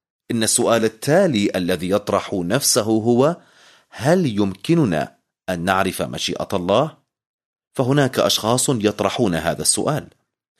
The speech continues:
فهناك أشخاص يظنون أن مشيئة الله هي شيء مبهم جدًا،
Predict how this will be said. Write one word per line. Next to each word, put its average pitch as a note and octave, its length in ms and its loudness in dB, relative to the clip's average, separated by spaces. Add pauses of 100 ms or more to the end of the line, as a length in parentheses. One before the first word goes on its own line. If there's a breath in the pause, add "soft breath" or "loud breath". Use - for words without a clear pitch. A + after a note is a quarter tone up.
(140 loud breath)
فهناك G#2+ 540 -2
أشخاص A2 540 0
يظنون A2 1040 2 (300 loud breath)
أن A2 220 0
مشيئة F#2 480 0
الله G2+ 360 2
هي F2 320 -2
شيء A#2 380 0
مبهم C#3 640 0
جدًا، G#2 580 0